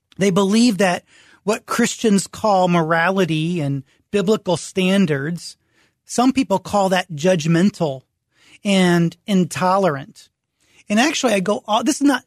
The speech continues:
anything new. I go all the way back to the Apostle Paul. So if you think about it, the Apostle Paul took political action to have Christians arrested. The Apostle Paul, before he knew Christ, he approved the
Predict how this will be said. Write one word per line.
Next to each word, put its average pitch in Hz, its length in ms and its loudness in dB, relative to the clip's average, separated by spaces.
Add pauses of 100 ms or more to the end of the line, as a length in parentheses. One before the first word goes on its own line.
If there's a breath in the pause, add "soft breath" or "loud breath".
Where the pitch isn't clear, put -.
(100)
anything 214 400 2
new. 170 220 2
I 170 100 2
go 180 140 -2
all 269 120 0
the 233 60 -4
way 208 120 2
back 175 280 -2
to - 100 -12
the 175 100 0
Apostle 165 400 -4
Paul. 151 460 -2 (500 soft breath)
So - 120 -10
if - 80 -2
you 226 80 2
think - 240 -4
about 185 320 0
it, 175 120 -4
the 196 100 -4
Apostle 285 440 -4
Paul 185 380 -2
took - 380 -10
political 180 840 -2
action 160 640 -4 (560)
to 214 100 -2
have 180 260 -2
Christians 170 560 -2
arrested. 156 640 -4 (640 soft breath)
The 202 120 0
Apostle 254 520 -4
Paul, 202 360 0
before 226 380 -2
he 220 180 2
knew 220 200 4
Christ, - 800 -6 (380 loud breath)
he 220 160 0
approved 233 500 0
the 208 180 -4